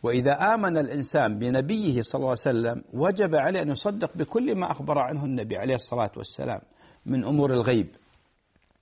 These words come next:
هذا هو الإيمان. الإيمان ما تؤمن بشيء محسوس أمامك، هذا ما يسمى إيمان. ولذلك أخبرنا الله وأخبرنا رسوله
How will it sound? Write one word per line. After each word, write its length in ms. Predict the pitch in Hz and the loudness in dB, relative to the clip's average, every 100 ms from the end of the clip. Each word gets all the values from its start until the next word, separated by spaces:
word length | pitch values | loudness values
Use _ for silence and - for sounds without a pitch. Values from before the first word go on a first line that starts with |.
| _ _ _ _ _ - | _ _ _ _ _ -4
هذا 240 | 147 208 | 0 2
هو 100 | 202 | 0
الإيمان. 480 | 180 175 185 151 82 | 0 0 0 -4 -6
الإيمان 360 | 98 135 139 | -2 0 0
ما 140 | 139 208 | 0 0
تؤمن 360 | 226 190 175 | 0 -2 -4
بشيء 380 | 151 143 135 139 - _ _ _ | -6 -2 -2 -2 -8 _ _ _
محسوس 480 | - 120 - 151 127 | -8 -6 -2 0 0
أمامك، 600 | 113 117 113 101 98 - _ _ | 0 2 2 0 -2 -10 _ _
هذا 180 | - 101 | -10 -4
ما 120 | 160 | -2
يسمى 400 | 254 - 139 107 | -2 -2 0 0
إيمان. 360 | 107 104 95 82 - _ _ _ _ _ _ _ _ _ | 0 0 0 -4 -10 _ _ _ _ _ _ _ _ _
ولذلك 460 | 104 101 165 202 - | -6 0 2 2 0
أخبرنا 540 | - - 143 185 143 | -4 -4 0 2 2
الله 360 | 127 120 123 101 | 2 2 2 0
وأخبرنا 680 | 98 92 - 147 160 127 120 | -4 -6 -4 0 2 0 0
رسوله 680 | 113 - 139 123 113 110 | -2 -2 -2 0 -2 -4